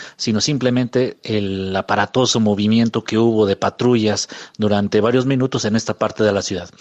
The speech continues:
Ahora sí, es, eh, todo por el momento, Jaime. Un abrazo a todo el, el auditorio de Bajo Fuego en León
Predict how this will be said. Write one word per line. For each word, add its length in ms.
Ahora 220
sí, 280
es, 280
eh, 140
todo 220
por 120
el 40
momento, 280
Jaime. 300
Un 140
abrazo 320
a 40
todo 160
el, 160
el 200
auditorio 540
de 60
Bajo 240
Fuego 260
en 80
León 280